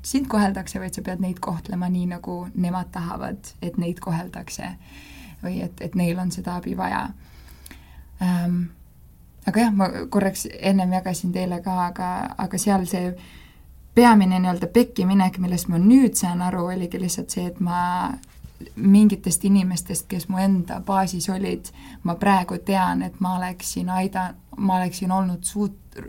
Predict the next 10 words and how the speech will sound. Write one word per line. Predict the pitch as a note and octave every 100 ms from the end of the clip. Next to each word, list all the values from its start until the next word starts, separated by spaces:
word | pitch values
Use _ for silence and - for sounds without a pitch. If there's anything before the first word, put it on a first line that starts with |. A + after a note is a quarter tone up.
| - -
suuteline | - G#3+ G#3+ F#3+ F#3 F3+ F#3
neist | F#3 F3+ -
nagu | F#3 F#3+
rohkem | F#3 - F#3+
välja | F#3+ F#3+ F3+
tooma, | F#3+ F#3 - G3 - - -
aidata | F#3 F#3 F#3 F#3
neil | F#3 F#3 F3+ F#3 F3 - - - -
veel | F#3 F#3 F3+
nende | F3+ F#3 F3+